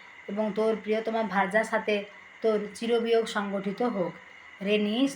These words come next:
তুই এখনই এই স্থান থেকে ভ্রষ্ট হয়ে অধোগতি লাভ কর।" কুবেরের এই অভিশাপে হেমমালী পত্নীর সাথে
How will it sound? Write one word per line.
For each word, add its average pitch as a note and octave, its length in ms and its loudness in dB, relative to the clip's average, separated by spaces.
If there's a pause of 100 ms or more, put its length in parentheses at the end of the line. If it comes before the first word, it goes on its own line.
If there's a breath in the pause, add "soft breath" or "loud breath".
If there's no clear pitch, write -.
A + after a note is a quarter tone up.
তুই A3 140 -2
এখনই A3+ 420 -2
এই A3+ 120 0
স্থান G#3+ 340 -4
থেকে A3 320 0
ভ্রষ্ট G3 600 -6
হয়ে A3 300 2 (400 loud breath)
অধোগতি A3+ 640 0 (260)
লাভ G3 260 0 (100)
কর।" D#3+ 180 -6 (460)
কুবেরের G#3+ 280 4
এই G#3+ 120 4
অভিশাপে G#3+ 440 0
হেমমালী G#3 580 0 (400)
পত্নীর A3 320 0
সাথে A3 420 0